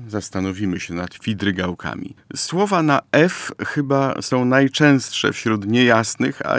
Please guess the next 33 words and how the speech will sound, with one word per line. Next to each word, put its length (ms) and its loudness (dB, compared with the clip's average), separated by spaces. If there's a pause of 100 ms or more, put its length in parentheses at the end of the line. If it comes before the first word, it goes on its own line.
(200)
mnie 340 6
już 240 4
jest 360 0
aż 260 0
trochę 360 2
głupio, 680 2
mm, 360 -2
zaczynać 680 6
opowieść 640 2
o 100 0
słowie 560 4
od 140 -2
tego, 340 4
że 160 2
w 60 -2
gruncie 460 4
rzeczy 320 2
jego 260 2
początki 680 2
toną 480 6
w 100 -16
pomroce 580 2
dziejów, 440 4
nawet 220 -2
gdy 160 -8
są 220 -4
to 140 -2
dzieje 400 2
stosunkowo 680 -4
nowe, 440 4 (100)
góra 340 2
półtora 600 2
wiekowe. 600 0